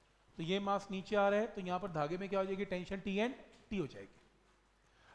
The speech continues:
अगर आप इसका side view देखें, तो side view इसका ऐसा दिखेगा आपको, right, Circle दिखेगा। तो आपको दिखेगा ये धागे की tension T है और ये से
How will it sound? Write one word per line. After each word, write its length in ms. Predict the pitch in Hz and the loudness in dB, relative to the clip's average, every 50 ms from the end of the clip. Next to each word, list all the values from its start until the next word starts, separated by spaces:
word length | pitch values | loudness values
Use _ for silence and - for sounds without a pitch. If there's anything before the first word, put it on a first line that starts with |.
| - - - | -8 -2 2
अगर 180 | 185 190 233 | 4 4 6
आप 120 | 247 233 233 | 4 4 2
इसका 160 | - 254 226 | -2 -4 -4
side 360 | - - 190 190 196 208 202 | -2 2 2 4 4 2 2
view 140 | 208 226 220 | 0 -2 0
देखें, 380 | 175 165 - - - 151 127 113 - - - - - | -2 -2 -2 -2 -4 -4 -4 -6 -10 -18 -16 -12 -10
तो 60 | 175 | -10
side 400 | - - - 175 180 190 202 214 | -6 0 2 4 4 4 2 0
view 120 | 226 226 | 0 -2
इसका 220 | 214 - - 220 214 - 180 | -2 -2 0 0 0 2 0
ऐसा 160 | 151 - 170 | -2 -2 -4
दिखेगा 360 | 151 147 131 - 131 127 113 | -6 -6 -6 -8 -8 -10 -10
आपको, 320 | 101 95 - - - 92 - - _ _ _ _ _ _ _ _ _ - - - - - - - | -12 -12 -14 -18 -20 -20 -20 -20 _ _ _ _ _ _ _ _ _ -20 -20 -20 -20 -20 -14 -8
right, 180 | 147 185 220 - - - - - - - - - - | -6 -6 -6 -8 -12 -20 -20 -20 -20 -20 -20 -10 -6
Circle 220 | - 170 - 165 147 | -4 -4 -2 -4 -4
दिखेगा। 380 | 139 127 - 123 110 110 107 - - _ _ _ _ _ - - - - - | -6 -6 -8 -10 -10 -12 -14 -18 -20 _ _ _ _ _ -20 -20 -20 -6 0
तो 60 | - | 2
आपको 240 | 165 165 165 - 185 | 2 2 2 0 0
दिखेगा 380 | 170 175 160 208 202 190 196 202 | 0 0 2 2 4 4 4 4
ये 140 | 196 202 180 | 2 2 0
धागे 260 | 156 160 160 180 180 | 0 0 0 0 2
की 100 | 190 196 | 0 0
tension 360 | - 185 185 156 - 190 190 | 0 0 -2 -2 -2 -4 -2
T 200 | - 202 190 185 | 0 2 4 4
है 120 | 196 196 247 - - - - - - - - - - - | 4 4 2 0 -8 -20 -20 -20 -20 -20 -20 -10 -4 0
और 120 | 160 170 | 0 2
ये 140 | 175 196 196 | 4 4 4
से 100 | 202 | 2